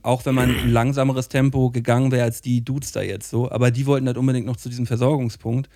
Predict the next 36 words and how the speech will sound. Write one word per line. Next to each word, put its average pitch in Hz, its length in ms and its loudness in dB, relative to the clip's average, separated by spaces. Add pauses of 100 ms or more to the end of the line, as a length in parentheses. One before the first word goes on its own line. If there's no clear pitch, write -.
(440)
Und 120 640 4 (320)
das 120 160 -4
hat 147 80 2
uns 135 160 0
so 170 100 4
getriggert, 151 720 0 (220)
dass 123 180 -2
wir 143 80 2
halt 131 120 2
original 135 680 0
nach 131 500 -2
sechzig - 400 -4
Kilometer 135 460 0
gehen 131 560 2 (920)
fast - 380 -4
achtzehn 156 380 -4
Kilometer 135 880 0
so 131 220 0
im 123 400 2
Halblaufschritt 139 1080 -2
gejoggt 131 480 -2
sind, 104 260 -4
damit 113 220 2
wir 113 100 0
auch 113 140 -4
weg 131 160 -4
von 127 140 -4
diesen 117 260 2
Schlussläufern 117 640 -2
kommen. 120 360 -2 (360)
Und 123 280 2
ich 117 140 -6
hab 139 100 0
das - 140 -12
wirklich 147 240 -4
hinbekommen, 139 600 -2